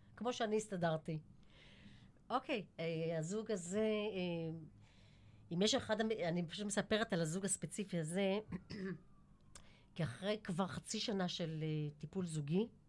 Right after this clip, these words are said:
הם כבר היו במקום אחר לגמרי, עד כדי כך שזה היה ערב פסח, הבת הגדולה שלהם התקשרה אליי. אה, בהתחלה לא הבנתי מי זה, אבל היא התקשרה להגיד לי תודה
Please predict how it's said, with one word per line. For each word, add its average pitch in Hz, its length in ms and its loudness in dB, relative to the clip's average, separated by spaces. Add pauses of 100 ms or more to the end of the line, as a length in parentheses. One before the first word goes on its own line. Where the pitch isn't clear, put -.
(480)
הם 160 80 -6
כבר 170 240 0
היו 226 120 4
במקום 190 340 0
אחר 233 380 0
לגמרי, 165 680 0 (880)
עד 208 140 -2
כדי 196 260 -2
כך 208 200 0
שזה 160 280 -2
היה 180 200 4
ערב 180 280 -2
פסח, 196 440 -4
הבת 175 380 0
הגדולה 165 400 2
שלהם 170 260 -2
התקשרה 170 460 -4
אליי. 165 240 -2 (960)
אה, 165 60 -6 (420)
בהתחלה 147 260 -2
לא 175 100 6
הבנתי 170 340 2
מי 175 200 2
זה, 240 100 -4
אבל 180 140 -4
היא 175 140 -4
התקשרה 170 380 -6
להגיד 190 260 -2
לי 214 80 -4
תודה 170 480 -2